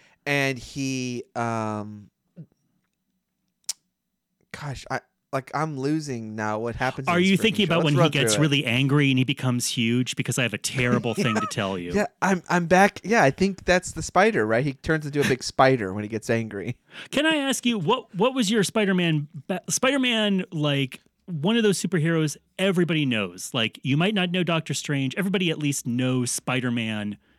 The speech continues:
Speaker 2: Everyone knows the origin story of Spider-Man, which is pretty incredible that everybody,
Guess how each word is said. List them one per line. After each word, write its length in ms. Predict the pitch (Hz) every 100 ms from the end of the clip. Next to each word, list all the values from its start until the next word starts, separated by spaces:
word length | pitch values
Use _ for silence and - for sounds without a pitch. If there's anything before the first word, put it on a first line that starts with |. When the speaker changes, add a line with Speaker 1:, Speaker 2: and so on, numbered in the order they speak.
| _ _ _ _
Speaker 2:
Everyone 320 | 202 196 226
knows 200 | 180 175
the 140 | 160 -
origin 480 | 165 160 147 147 127
story 300 | - 131 117
of 100 | 98
Spider-Man, 580 | - 113 104 98 90 92
which 140 | 135
is 80 | 226
pretty 320 | - 247 185
incredible 500 | 127 - 127 113 107
that 140 | 110 -
everybody, 760 | 139 120 117 110 107 98 92 90